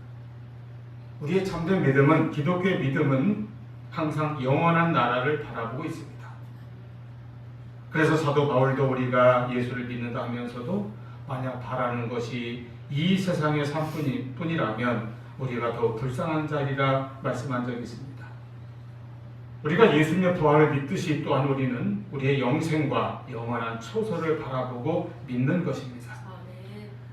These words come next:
Speaker 1: 그러므로 첫째로 우리는 내 영혼이 들어갈 처소, 그 영원한 거처를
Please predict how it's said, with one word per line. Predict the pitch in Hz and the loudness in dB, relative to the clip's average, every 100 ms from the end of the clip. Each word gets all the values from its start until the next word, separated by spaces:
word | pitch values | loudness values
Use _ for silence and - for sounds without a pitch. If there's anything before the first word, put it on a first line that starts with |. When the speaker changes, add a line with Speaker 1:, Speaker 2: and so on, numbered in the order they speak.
| - | -10
Speaker 1:
그러므로 | - 170 196 208 | 2 6 8 8
첫째로 | 185 - 190 165 | 6 4 6 8
우리는 | 156 156 131 196 - - - - - - | 8 6 4 4 0 -6 -14 -16 -16 -10
내 | 135 165 165 | 6 8 10
영혼이 | 156 196 202 202 | 10 10 10 8
들어갈 | 143 156 156 160 | 6 4 4 4
처소, | - 190 - 151 | 2 -2 0 0
그 | 196 185 | 2 4
영원한 | 151 175 196 190 - | 6 6 6 4 2
거처를 | - 143 143 - 156 143 170 139 - | 0 -2 -2 -2 2 4 4 2 -2